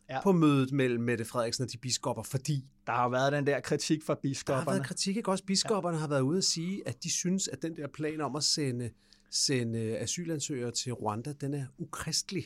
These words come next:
Speaker 1: Ja.
Speaker 2: En af dem var i, var i Deadline på
Speaker 1: Mhm.
Speaker 2: D R to, tror jeg,
Speaker 1: Mhm.
Speaker 2: her for, for nylig i et meget interessant interview.
Speaker 1: Ja.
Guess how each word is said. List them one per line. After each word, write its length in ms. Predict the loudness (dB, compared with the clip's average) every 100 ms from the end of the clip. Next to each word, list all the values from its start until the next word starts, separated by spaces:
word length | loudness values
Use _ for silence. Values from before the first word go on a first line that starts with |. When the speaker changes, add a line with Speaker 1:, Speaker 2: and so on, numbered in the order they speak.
| -6 -2
Speaker 1:
Ja. 60 |
Speaker 2:
En 120 | 0
af 80 | 0
dem 140 | 0 0
var 140 | 0
i, 280 | -2 -4 -4
var 140 | -6 -6
i 140 | -6 -4
Deadline 380 | -4 -4 -6 -8
på 80 | -6
Speaker 1:
Mhm. 60 |
Speaker 2:
D 180 | -4 -4
R 40 | -4
to, 280 | -4 -4 -4
tror 200 | -6 -4
jeg, 80 |
Speaker 1:
Mhm. 80 | -2
Speaker 2:
her 140 | -4 -6
for, 360 | -4 -4 -4 -4
for 80 | -4
nylig 320 | -2 -4 -4
i 120 | -6
et 100 | -2
meget 180 | -2 -2
interessant 360 | -4 -6 -6
interview. 400 | -6 -4 -4 -6 -8
Speaker 1:
Ja. 60 | -10